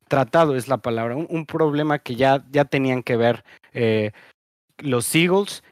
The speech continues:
y que ahora se van a enfrentar a una de las decisiones más difíciles para el futuro de su franquicia, porque tienen, tienen muy poco salary cap. De hecho, tienen salary cap negativo para el año que viene, y si se quieren deshacer de Wentz, les va a costar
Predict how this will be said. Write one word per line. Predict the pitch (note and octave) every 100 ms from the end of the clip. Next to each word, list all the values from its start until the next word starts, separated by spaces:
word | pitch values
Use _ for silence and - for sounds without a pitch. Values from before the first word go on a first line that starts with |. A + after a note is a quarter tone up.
| _
y | D3 A#2
que | C#3
ahora | C3 C#3+
se | D#3 C3
van | B2+
a | C#3+
enfrentar | C#3 B2+ A#2+ C3+
a |
una | C#3+ C3+
de |
las | A#2 A2
decisiones | A2+ A2 A#2 - C3+ C#3 - - _ _
más | C#3+ D3 D#3 F3+ E3+
difíciles | F3 - E3 D#3+ D#3+ D#3+
para | - A#2
el | A2+
futuro | B2 - C#3+
de | B2+
su | -
franquicia, | A#2 A2+ A2 D3 C#3+ D3+ D3+ - - _
porque | - A#2+ A2+ - A#2+ A#2 A2+ _ _ _ _ _ _ _ _ -
tienen, | D#3 D#3 D3+ - _ -
tienen | E3 E3+ D3
muy | D3 F#3+ E3
poco | - D3+ D3+
salary | C#3 C#3 C3
cap. | A#2 B2+
De | B2
hecho, | C#3+ -
tienen | - D3 C#3
salary | - D#3 C3+ A2+
cap | B2+ A#2+
negativo | B2 A2 G#2 C3 B2
para | A2 A2
el |
año | A#2+ A#2
que | -
viene, | A2 B2 C#3+ - -
y | - C#3+
si | B2
se | A#2 B2
quieren | D3 D3
deshacer | A#2 G#2+ G#2 C3 A#2
de | A#2
Wentz, | A#2 A#2 -
les | B2+ A#2+ G#2+
va | A#2
a |
costar | - A2 A#2+ A2